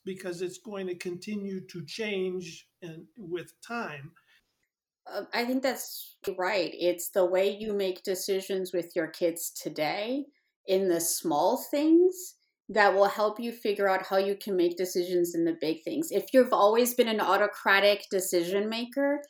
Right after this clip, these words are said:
Speaker 2: and they've never had input on, like, "What are we gonna eat today? Where are we going on vacation?" How then, ten years from now or twenty years from now, are they gonna make really big decisions with you, not just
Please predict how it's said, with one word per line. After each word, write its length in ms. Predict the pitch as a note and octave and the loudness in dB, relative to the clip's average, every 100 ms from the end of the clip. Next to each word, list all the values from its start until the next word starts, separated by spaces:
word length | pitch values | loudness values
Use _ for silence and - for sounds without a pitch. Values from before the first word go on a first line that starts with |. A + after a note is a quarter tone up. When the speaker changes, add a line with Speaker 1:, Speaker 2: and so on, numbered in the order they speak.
| _ - _ G3 | _ -20 _ 0
Speaker 2:
and 120 | G3+ | 4
they've 140 | F#3+ | 4
never 460 | G3+ G3 G3 A3 A3 | 4 4 4 4 2
had 320 | - G3+ G3 | 6 6 6
input 420 | G3+ G3+ - G3+ | 4 -2 2 4
on, 200 | F#3 F3+ | 8 8
like, 160 | F3+ - - | 6 2 -2
"What 120 | E3 | 2
are 40 | |
we 80 | G3 | 4
gonna 140 | A#3 B3 | 2 4
eat 200 | E4+ E4+ | 2 2
today? 420 | G3 C3+ F2+ D3+ _ _ | 0 0 -2 -6 _ _
Where 180 | F3+ G3+ | 2 4
are 40 | |
we 80 | A#3+ | 6
going 180 | B3+ B3+ | 6 6
on 140 | C4 | 6
vacation?" 680 | C4+ C4 D#4 E4 D3+ G3+ - - - - | 4 4 0 0 -2 -2 -6 -18 -20 0
How 420 | C4+ D#4 F4+ C4+ | 6 6 8 6
then, 580 | A#3 C4 D4+ G#3+ G3 G3 | 6 6 4 4 0 0
ten 300 | C4 C#4 D4 | 2 6 6
years 400 | A#3+ B3+ D#4+ - | 8 6 6 0
from 140 | G#3 | 2
now 160 | F3 E3+ | 4 4
or 180 | - | 0
twenty 340 | - C4 C#4+ D4 | 2 4 6 6
years 360 | G3+ G#3+ C#4+ | 4 2 0
from 100 | C4 | 0
now, 200 | G#3 F#3 | 6 8
are 120 | F#3 F#3 | 8 6
they 160 | G#3 | 4
gonna 180 | B3 A#3 | 4 0
make 220 | G#3+ G3 - _ | 0 -2 -6 _
really 640 | G#3 C4 D4+ F4 E4 - _ | 4 6 8 8 6 2 _
big 220 | C4 C4+ C4 | 8 8 8
decisions 960 | B3 - B3 C4 A#3 G3+ F#3+ - - _ _ | 2 4 2 2 2 2 0 -6 -12 _ _
with 440 | F#3+ G3 F#4+ A4+ - | -2 4 6 4 2
you, 520 | F#3 E3 D3+ G3 A#3+ A#3+ | 4 4 4 2 0 6
not 320 | A#3 B3+ A#3+ | 8 8 8
just 260 | C4+ C4+ | 4 4